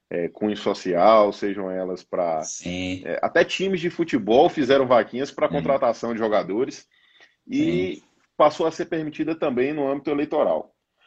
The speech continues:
Speaker 1: Com essa questão, é, se-, tem que ser um site regulamentado, ele vai ser como se fosse uma, uma doação em dinheiro mesmo, ou qualquer
Speaker 2: Sim.
Speaker 1: coisa do tipo,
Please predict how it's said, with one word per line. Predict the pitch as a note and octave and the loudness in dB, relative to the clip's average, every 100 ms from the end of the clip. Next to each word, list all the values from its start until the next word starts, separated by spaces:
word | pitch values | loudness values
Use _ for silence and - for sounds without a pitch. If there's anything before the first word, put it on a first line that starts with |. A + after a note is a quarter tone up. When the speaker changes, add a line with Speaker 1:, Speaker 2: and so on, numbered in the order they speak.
| _ _ | _ _
Speaker 1:
Com | - E3+ | -6 0
essa | E3 E3+ D#3 | 0 0 -2
questão, | A#2 - - B2+ C#3 - _ _ _ _ _ _ _ _ | -2 -2 -2 0 0 -6 _ _ _ _ _ _ _ _
é, | E2 F2+ F2 F2 E2 - - _ _ _ _ _ _ _ | -10 -8 -6 -4 -4 -6 -10 _ _ _ _ _ _ _
se-, | - - C3+ | -16 0 0
tem | - - D3+ | 0 2 2
que | D#3 | 2
ser | D3 | 0
um | B2+ | 2
site | - A2+ G#2+ - G#2+ | 4 6 6 2 0
regulamentado, | F2+ A2+ A2+ G#2 F#2+ D#2+ E2 F#2+ A2 G2 | 4 4 4 0 0 -2 2 4 4 2
ele | G2+ G2+ | 2 2
vai | G2+ | 0
ser | G2 G#2+ | 0 -4
como | - F#3 G3 | -2 -2 -2
se | - | -6
fosse | D3 D3 E3+ - | -4 0 0 0
uma, | E3 D3 B2 - _ _ _ | -2 0 0 -2 _ _ _
uma | - F3 | -2 4
doação | E3+ D3+ - D#3 D3+ A#2 - _ _ - | 6 6 2 -2 -2 -6 -10 _ _ -4
em | D#3 | -2
dinheiro | C#3 C3+ C3+ B2+ | 0 0 2 2
mesmo, | G#2+ G#2+ C3+ C3 A#2+ | 0 0 0 -2 -2
ou | A2+ A2 | 0 0
qualquer | G#2+ G#2 G#2 | -2 -4 -6
Speaker 2:
Sim. | - F#2+ | -8 -4
Speaker 1:
coisa | G#2 A2 G#2 | -2 0 -2
do | F#2+ F#2+ | -2 -6
tipo, | - G2 - | -4 -6 -6